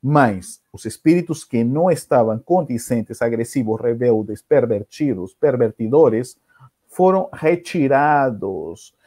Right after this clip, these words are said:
exilados, expulsos deste mundo para um mundo que, no caso, é a Terra. Deve ser um contato entre os espíritos guias desse planeta com as forças dos espíritos puros da, da, da, do nosso planeta,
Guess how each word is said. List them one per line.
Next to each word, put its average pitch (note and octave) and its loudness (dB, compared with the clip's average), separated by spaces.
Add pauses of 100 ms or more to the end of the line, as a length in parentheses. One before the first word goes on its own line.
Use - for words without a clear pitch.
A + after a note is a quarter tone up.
(200)
exilados, C3+ 2
expulsos C#3 -4
deste A#2+ -8
mundo E3+ -2 (360)
para A3 2
um E3+ 0
mundo D#3+ -2
que, - -12
no B2+ -4
caso, A2 0
é D#3 6
a B2+ 6
Terra. G#2 2 (400)
Deve F3 4
ser F#3 0
um F3+ -2
contato F3 0
entre D3+ -6
os C3+ -4
espíritos F#3+ -8
guias C3+ 0 (200)
desse G#2 -6
planeta F3 0
com G#3+ 0 (520)
as - -6
forças D#3 2 (200)
dos - -20
espíritos C3 -6
puros D3 -4
da, - -8
da, - -14
da, - -16
do F2+ -12
nosso C#3+ 0
planeta, D#3+ -2